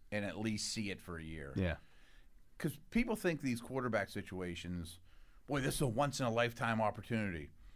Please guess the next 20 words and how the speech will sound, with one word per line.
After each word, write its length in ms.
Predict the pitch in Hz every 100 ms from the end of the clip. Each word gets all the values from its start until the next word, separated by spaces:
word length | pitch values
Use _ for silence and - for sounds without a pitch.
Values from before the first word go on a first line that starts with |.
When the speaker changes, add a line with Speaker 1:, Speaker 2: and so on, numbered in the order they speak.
| - - - -
Speaker 1:
There's 180 | 247 -
ten 280 | - 208
opportunities 480 | 180 147 - 135 123
like 140 | 120 117
this 80 |
Speaker 2:
Every 120 | 135 127
Speaker 1:
every 120 | 110
Speaker 2:
year. 80 | 95
Speaker 1:
year 120 | 127
now. 220 | 98 71 -
Speaker 2:
Yeah, 200 | 110 101 -
Speaker 1:
I 40 |
mean, 120 | 123 117
Speaker 2:
it 40 |
happens 320 | 135 135 127
every 220 | 123 110
year. 240 | 101 87 - -
Speaker 1:
Tua 300 | - 190 170
sprains 420 | - 143 143 135
his, 220 | 120 -